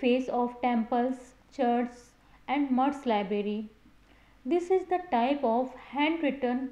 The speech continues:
library where we store the information on bhojpatras, tampratras, leather sheets, afterwards clothes and resmi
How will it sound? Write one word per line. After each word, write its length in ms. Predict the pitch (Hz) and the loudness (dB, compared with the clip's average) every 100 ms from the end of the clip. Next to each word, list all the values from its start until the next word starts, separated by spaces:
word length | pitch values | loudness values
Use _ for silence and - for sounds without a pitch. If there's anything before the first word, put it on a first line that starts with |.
| - | -6
library 680 | 240 226 - 214 208 214 233 - - - - - | -2 -2 0 -2 -2 -4 -6 -14 -20 -20 -20 -12
where 220 | 233 269 277 | 0 2 2
we 220 | 277 277 | 0 -2
store 440 | - 269 269 294 | -4 -2 2 2
the 100 | - | 2
information 760 | 320 302 - 294 277 277 302 330 - - - | 2 0 0 2 2 2 0 -4 -6 -16 -6
on 280 | 220 233 220 | -2 -2 0
bhojpatras, 840 | 226 233 - 247 254 247 240 262 - - - - - - | -2 -2 -4 -6 -4 -4 -2 -4 -8 -20 -20 -20 -12 -2
tampratras, 840 | 226 240 233 247 247 247 247 247 - - - - - | 0 0 0 -2 -2 -4 -4 -6 -10 -20 -20 -18 -4
leather 380 | 240 233 226 262 | 0 2 2 -2
sheets, 480 | 262 262 269 - - - - | -2 -2 -2 -6 -18 -20 -8
afterwards 840 | 247 269 262 349 330 240 226 226 - - | -2 -2 -2 0 2 2 0 -2 -8 -4
clothes 400 | 233 240 277 277 - - - - | 2 4 2 -2 -14 -20 -20 -6
and 220 | 247 247 | -2 0
resmi 640 | 262 277 277 277 311 339 | 0 -2 -6 -2 0 0